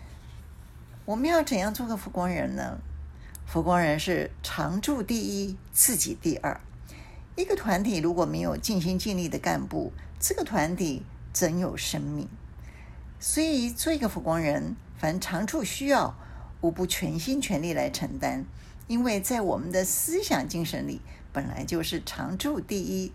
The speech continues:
自己第二。佛光人是大众第一，自己第二。佛光人是事业第一，自己第二。身为佛光人，要以弘法利生的事业为直至，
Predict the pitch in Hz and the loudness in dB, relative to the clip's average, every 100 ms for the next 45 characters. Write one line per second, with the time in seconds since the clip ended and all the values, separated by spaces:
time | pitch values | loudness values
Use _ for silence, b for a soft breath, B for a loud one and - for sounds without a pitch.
0 | - - 196 - - - - 156 - - | -2 2 2 2 -2 -4 -4 -2 -2 -4
1 | - - - - B B B B B - | -6 -10 -14 -14 B B B B B -4
2 | 285 320 339 311 - 294 - 320 240 208 | 0 4 6 6 4 0 2 2 4 0
3 | 165 151 147 143 143 147 - - - - | -2 0 0 0 -2 -4 -8 -2 2 2
4 | - - 151 - 139 - - - - B | 0 0 -2 2 0 0 -14 -16 -14 B
5 | B B B - 262 339 339 247 247 254 | B B B -4 0 2 4 4 4 0
6 | - - 311 277 220 233 139 - 127 139 | 2 2 4 2 4 2 2 0 -2 -2
7 | 135 - - 185 - - 151 123 - - | -4 -2 0 2 0 -4 -4 -2 -2 -4
8 | - - B B B - 349 381 330 226 | -6 -14 B B B -2 0 2 0 2
9 | 202 202 185 147 151 - 190 151 143 151 | 4 4 6 4 2 -2 0 2 0 -4
10 | 156 220 381 - - 226 269 175 - 320 | -2 -2 0 0 0 0 2 2 4 2
11 | 330 170 - 180 156 147 - 143 147 - | 4 2 2 2 2 2 0 -2 0 0
12 | 135 - 170 - | -2 0 0 0